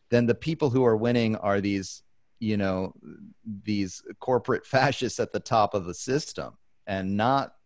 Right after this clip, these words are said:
not anyone, not, not the average white person, not the average African American,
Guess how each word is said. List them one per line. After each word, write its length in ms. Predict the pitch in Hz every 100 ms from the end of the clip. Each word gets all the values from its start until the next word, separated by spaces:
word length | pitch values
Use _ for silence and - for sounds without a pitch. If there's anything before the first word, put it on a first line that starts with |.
| _ -
not 240 | 120 147
anyone, 500 | 135 175 131 85 69 -
not, 380 | 107 123 127 - - - -
not 240 | 113 131
the 160 | 147 139
average 320 | 131 120 104
white 260 | 110 127 -
person, 380 | 135 127 131
not 240 | 127 117 120
the 140 | 127
average 540 | 120 120 113 107 - - -
African 400 | 117 113 117 110
American, 720 | 104 110 117 113 123 120 117